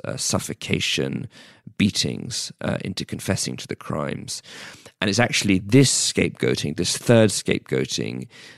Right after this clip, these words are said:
that, um, sets off this process where a lawyer takes on their case. Uh, and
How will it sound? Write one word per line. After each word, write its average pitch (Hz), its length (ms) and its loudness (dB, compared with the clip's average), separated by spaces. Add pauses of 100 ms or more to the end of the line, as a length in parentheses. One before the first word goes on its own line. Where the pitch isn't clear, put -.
(100)
that, - 460 -2 (100)
um, 69 460 -2 (580)
sets - 380 2
off - 160 -2
this - 160 0
process - 880 2
where 78 420 0
a - 60 0
lawyer 90 320 4
takes - 480 -2
on 67 180 -4
their 67 160 -2
case. - 520 -2 (760)
Uh, 64 360 -4 (340)
and 78 560 -4